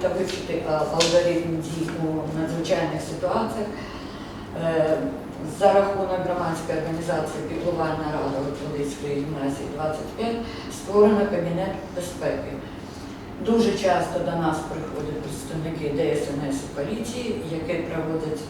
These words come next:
виховні заходи з учнями. Та проводять заходи з профілактики па-, правопорушень серед дітей. Е, навчальні заняття з фізичної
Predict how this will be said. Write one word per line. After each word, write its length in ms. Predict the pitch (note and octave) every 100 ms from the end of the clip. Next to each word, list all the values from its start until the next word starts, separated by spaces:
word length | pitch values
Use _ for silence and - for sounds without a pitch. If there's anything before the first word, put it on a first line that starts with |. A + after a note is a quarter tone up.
| - - - D#3+
виховні 480 | E3+ F3 E3 D3+ D3+
заходи 600 | E3+ D3+ D3 C#3 C#3+ C#3
з 280 | - - G#3
учнями. 420 | A3+ - A3+ A3+ A#3 A#3 - - - - - - - - - - - - -
Та 580 | F3+ E3+ E3 D#3+ D#3 D3 D3+ C#3+
проводять 480 | D#3+ F#3 F#3+ F3+ - - -
заходи 360 | G3+ G#3 G3+ -
з 40 |
профілактики 800 | - C#3+ - E3+ F3+ - - - - - C#3+
па-, 200 | D#3+ - -
правопорушень 880 | F3+ - D#3+ C#3+ D3+ D#3+ G#3 - E3 -
серед 280 | D#3+ E3 E3 E3
дітей. 300 | E3 C#3 C3+ A#2+ - - - - - - - - - - - - - - - - - - G2+ - - - - - - - - D3+
Е, 40 | D3
навчальні 480 | F#3+ F#3+ A3+ G#3 F#3+
заняття 440 | G#3 G3 F3+ -
з 100 | -
фізичної 500 | E3 E3 E3 - -